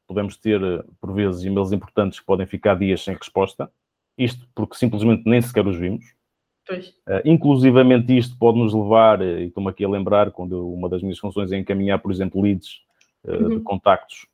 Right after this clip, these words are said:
Speaker 1: eh, de possíveis, de prospects ou de clientes a pedirem negócio e que podemos inclusivamente perder negócios se não respondermos atempadamente
Speaker 2: Claro.
Speaker 1: a esses e-mails.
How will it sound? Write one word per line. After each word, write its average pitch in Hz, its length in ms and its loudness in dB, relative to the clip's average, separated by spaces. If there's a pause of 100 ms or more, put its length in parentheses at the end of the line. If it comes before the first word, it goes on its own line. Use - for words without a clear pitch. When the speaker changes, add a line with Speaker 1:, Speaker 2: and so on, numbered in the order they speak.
(180)
Speaker 1:
eh, 95 60 -10
de 90 600 -6 (100)
possíveis, 92 460 -4
de 92 140 -10
prospects - 460 0
ou 90 80 2
de - 60 -10
clientes 95 440 -2
a 85 160 0
pedirem 92 320 -4
negócio 92 440 2
e 85 40 -8
que 92 340 -4 (400)
podemos 120 280 6
inclusivamente 120 580 6
perder 113 220 4
negócios 113 480 4
se - 80 -8
não 117 120 -2
respondermos 98 520 -8
atempadamente 92 640 -6
Speaker 2:
Claro. 95 140 -6
Speaker 1:
a 90 40 -6
esses - 300 -14
e-mails. 90 480 -8